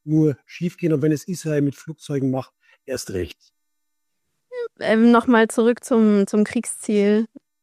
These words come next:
Speaker 2: Ich, ich denke auch, Karim, wie du sagst, dass ein Regime-Change in der Form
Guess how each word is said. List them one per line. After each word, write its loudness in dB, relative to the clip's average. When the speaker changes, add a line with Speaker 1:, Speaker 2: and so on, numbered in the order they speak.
Speaker 2:
Ich, -8
ich -6
denke 4
auch, 4
Karim, 4
wie 4
du 4
sagst, 0
dass 0
ein 4
Regime-Change 4
in 4
der 4
Form 4